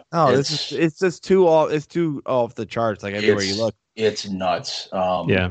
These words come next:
Speaker 2: you know,
Speaker 1: But I agree. Like, I don't want just the guy who's gonna rack up a hundred forty tackles that's gonna be the best player, 'cause, like, that's your, that's your middle linebacker.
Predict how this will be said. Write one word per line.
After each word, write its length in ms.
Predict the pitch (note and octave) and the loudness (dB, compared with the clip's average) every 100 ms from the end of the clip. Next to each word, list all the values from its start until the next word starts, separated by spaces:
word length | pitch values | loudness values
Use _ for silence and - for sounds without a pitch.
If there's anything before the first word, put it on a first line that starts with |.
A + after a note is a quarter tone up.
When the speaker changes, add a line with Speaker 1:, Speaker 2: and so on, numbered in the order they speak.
| F#2 | -4
Speaker 2:
you 100 | F#2+ | -2
know, 180 | F#2 F#2 | 0 2
Speaker 1:
But 100 | F3+ | 4
I 60 | F#3 | 4
agree. 220 | D#3+ A3 | 2 0
Like, 140 | C#3 B2+ | 0 0
I 100 | F3 | -2
don't 180 | G3 | -2
want 220 | C#3+ D#3 C3+ | -4 -8 -8
just 220 | C#3+ B2+ | -12 -10
the 80 | A#2+ | -8
guy 200 | B2 A#2+ | -6 -6
who's 120 | G#2 | -8
gonna 140 | A2 | -10
rack 200 | A2 A2 | -8 -8
up 80 | G#2 | -6
a 100 | G#2 | -6
hundred 260 | G#2 G#2 G2 | -6 -6 -8
forty 240 | A2 G#2 | -6 -6
tackles 440 | F#2 G#2+ G#2+ F#2+ F2 | -4 -4 -4 -6 -10
that's 160 | F#2 | -10
gonna 180 | G#2 F#2+ | -8 -6
be 100 | F#2 | -4
the 80 | E2+ | -4
best 220 | F#2 E2+ | -4 -4
player, 320 | - F#2 E2 D#2 | -4 -4 -4 -6
'cause, 200 | G2 A2+ | -4 0
like, 280 | G#2 G2 - _ | 0 -2 -12 _
that's 180 | C#3 C#3+ | -6 -4
your, 120 | D3 | -2
that's 220 | B2+ B2+ | -2 -2
your 60 | C#3 | -2
middle 240 | C3+ C#3 | 0 2
linebacker. 640 | C#3 B2+ F2+ E2+ - D#2 | 2 0 -2 -6 -10 -18